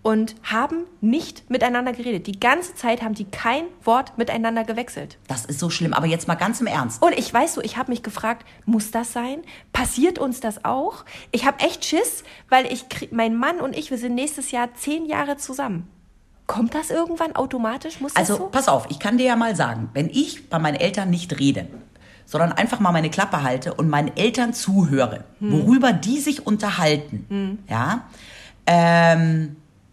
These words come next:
Speaker 2: dann wird's dunkel.
Speaker 1: Sch-, still.
Speaker 2: Still.
Speaker 1: <laughs>
Speaker 2: Nein, die haben sich natürlich nichts mehr zu erzählen. Du musst dir mal vorstellen, schau mal, ich bin jetzt mit meinem Mann seit sechzehn Jahren zusammen.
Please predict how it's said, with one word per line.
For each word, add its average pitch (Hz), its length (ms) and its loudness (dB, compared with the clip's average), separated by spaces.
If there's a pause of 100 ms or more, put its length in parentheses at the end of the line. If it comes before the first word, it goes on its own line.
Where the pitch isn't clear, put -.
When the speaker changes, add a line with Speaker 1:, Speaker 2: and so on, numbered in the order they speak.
Speaker 2:
dann 143 140 -2
wird's 143 160 -4
dunkel. 107 300 -4 (1300)
Speaker 1:
Sch-, - 160 -14
still. 214 440 0 (100)
Speaker 2:
Still. 143 420 0 (260)
Speaker 1:
<laughs> - 240 -14
Speaker 2:
Nein, 240 120 6 (460)
die 214 180 4
haben 208 240 4
sich 285 140 -2
natürlich 247 400 0
nichts 254 260 0
mehr 233 160 0
zu 247 100 -2
erzählen. 247 320 0
Du 220 80 0
musst 247 200 0
dir 254 60 0
mal 240 120 4
vorstellen, 147 400 -4
schau 185 160 4
mal, 110 160 -6 (360)
ich 277 180 2
bin 285 120 4
jetzt 254 220 0
mit 185 140 -4
meinem 190 360 4
Mann 165 360 2
seit 135 240 0
sechzehn 180 400 -2
Jahren 135 260 0
zusammen. 110 400 -8